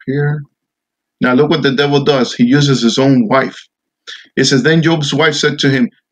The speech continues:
'Do you still re-, uh, retain your integrity? Curse God and die.'" You see that? That's the same words that Satan told, uh, the Lord. "I bet you if you bring tragedy, or if you allow me to bring tragedy on Job,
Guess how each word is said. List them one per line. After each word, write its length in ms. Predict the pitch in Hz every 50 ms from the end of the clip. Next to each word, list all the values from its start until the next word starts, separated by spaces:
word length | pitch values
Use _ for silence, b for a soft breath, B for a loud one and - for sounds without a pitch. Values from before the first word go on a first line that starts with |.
| _
'Do 100 | - 147
you 100 | 156 185
still 320 | 190 190 - - 185 185 175
re-, 260 | 160 147 143 143 - _ _ _ _ _ -
uh, 140 | 135 131 127
retain 400 | 127 127 123 - - 156 160 165
your 100 | 156 147
integrity? 540 | 139 127 135 160 156 170 175 165 151 147 - _
Curse 320 | - - - 156 156 - -
God 240 | - 156 151 147
and 80 | 139 123
die.'" 80 | 139 127
You 120 | 127 127
see 180 | - - 170 180
that? 180 | 190 180 151
That's 160 | 143 151 147
the 80 | - 131
same 260 | 127 - 165 170 165
words 240 | 156 175 180 165 -
that 200 | - 139 131 123
Satan 460 | - - - - 165 - 143 139 135
told, 380 | - - 143 143 147 143 139 - - - - _ _ _ _ - _ _ _ -
uh, 100 | 127 123
the 140 | 117 117 135
Lord. 300 | 139 175 180 165 131 - b b b b b b _ _
"I 60 | 143 139
bet 320 | - 151 151 151 151 -
you 240 | 160 156 151 139 - - _ -
if 180 | 135 131 113
you 140 | 135 170 175
bring 280 | 151 180 180 175 147 143
tragedy, 680 | - - 160 156 160 151 151 175 175 175 175 170 - - -
or 160 | 135 135 131
if 80 | 127 139
you 100 | 160 156
allow 240 | 160 160 160 156
me 240 | 147 147 156 160 156
to 100 | - 139
bring 280 | 120 131 147 143 123 135
tragedy 500 | - - 143 147 143 143 156 139 139 135
on 160 | 127 117 117
Job, 380 | - - 139 143 156 175 170